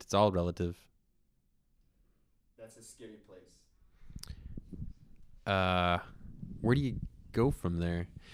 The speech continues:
Speaker 1: You better, well, going back,
Speaker 2: That's
Speaker 1: you better learn how to argue.
Speaker 2: That's why I said, you know, I think science may not solve all of your problems, but it's gonna give you the foundation to agree on a lot of things, because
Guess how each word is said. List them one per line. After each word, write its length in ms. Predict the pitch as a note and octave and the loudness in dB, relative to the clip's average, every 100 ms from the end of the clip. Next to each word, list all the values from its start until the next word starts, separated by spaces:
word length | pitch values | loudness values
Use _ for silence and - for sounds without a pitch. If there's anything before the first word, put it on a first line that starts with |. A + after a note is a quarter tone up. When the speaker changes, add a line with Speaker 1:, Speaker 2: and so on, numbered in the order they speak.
| - | 0
Speaker 1:
You 100 | C#3 | 12
better, 340 | C#3+ F3 F3 D3+ | 12 12 12 12
well, 180 | C#3+ C#3 | 12 12
going 280 | F3+ E3+ | 12 12
back, 160 | D3 D#3+ | 12 12
Speaker 2:
That's 100 | C#3 | 12
Speaker 1:
you 60 | D3 | 10
better 180 | F#3+ | 12
learn 160 | F3+ E3+ | 12 12
how 100 | D#3+ | 12
to 80 | C3+ | 12
argue. 480 | D3+ F#3+ D#3 F3 F3 _ - | 10 8 4 2 0 _ -2
Speaker 2:
That's 300 | B2 B2+ E3 | 0 0 4
why 280 | D3 C#3 | 8 8
I 60 | B2+ | 6
said, 420 | A#2+ F3+ E3+ D3+ | 4 6 6 6
you 100 | C3 | 4
know, 160 | C3+ C#3+ | 6 6
I 120 | C3 | 6
think 280 | - C#3 C#3 - - - | 4 2 0 -6 -8 -4
science 440 | - C3 C3+ - | 0 2 0 0
may 80 | C3+ | 2
not 200 | B2+ B2+ | 2 2
solve 320 | - C3+ B2 | 4 6 6
all 220 | - B2 | 6 8
of 80 | C3 | 10
your 100 | D3 | 8
problems, 600 | - D#3 D3+ F3 G3 - | 8 6 6 2 2 0
but 120 | - | 0
it's 120 | A#2 - | -2 2
gonna 160 | A#2 | 0
give 200 | A2 A#2+ | 2 2
you 80 | B2 | 2
the 100 | A#2 | 0
foundation 600 | - A2 A2 A#2 A#2 A2+ | 0 -2 0 -2 -2 -4
to 100 | A2 | -2
agree 300 | G2+ A2+ A2+ | -2 -2 -2
on 120 | G#2+ G2 | -2 -2
a 20 | |
lot 300 | A2 A#2 B2 | -2 -2 -4
of 80 | A#2+ | -4
things, 240 | B2+ A2 | -6 -6
because 560 | A2 G#2+ A2+ A2+ A2 | -8 -6 -4 -4 -6